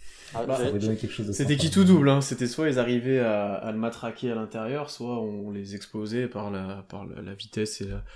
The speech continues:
Speaker 2: et le, le, le, les switches, quoi. Mais, euh,
Speaker 1: Non, mais même, même sur les zones, enfin, quand on,
Speaker 2: Oui.
Speaker 1: quand, quand, quand t'as vu la difficulté du Thunder à attaquer une zone, que ce soit lors du play-in ou que ce soit après la blessure de Kenrich,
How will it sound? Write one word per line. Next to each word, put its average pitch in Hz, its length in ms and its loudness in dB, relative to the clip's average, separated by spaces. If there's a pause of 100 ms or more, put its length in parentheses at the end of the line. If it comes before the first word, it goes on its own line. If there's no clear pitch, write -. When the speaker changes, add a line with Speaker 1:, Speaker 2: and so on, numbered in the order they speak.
(260)
Speaker 2:
et 95 60 -6
le, 95 240 -6
le, 95 180 -4
le, 95 160 -4
les 101 260 -2
switches, - 340 -2
quoi. - 260 -14
Mais, 95 160 -8
euh, 92 240 -8
Speaker 1:
Non, 180 80 0
mais 151 140 2
même, 135 240 -2
même 123 240 -4
sur 117 200 -6
les 139 120 2
zones, 147 280 0
enfin, 135 240 -10
quand 117 240 -10
on, 123 280 -4
Speaker 2:
Oui. 113 140 2 (500)
Speaker 1:
quand, 156 180 -2
quand, - 100 -8
quand 135 160 2
t'as 139 180 6
vu 170 380 -4 (320)
la 123 120 -4
difficulté 147 720 -4
du 131 120 -8
Thunder 143 460 0
à 113 60 2
attaquer 123 420 -6
une 135 160 -2
zone, 139 320 0
que - 60 -20 (180)
ce - 260 -20
soit 147 160 -2
lors 143 220 4
du 143 140 -8
play-in 156 380 -4
ou 117 40 -6
que - 80 -14
ce 123 120 -8
soit 131 360 -4
après 123 380 -4
la 127 80 -2
blessure 120 340 -6
de 117 80 -6
Kenrich, 139 540 -4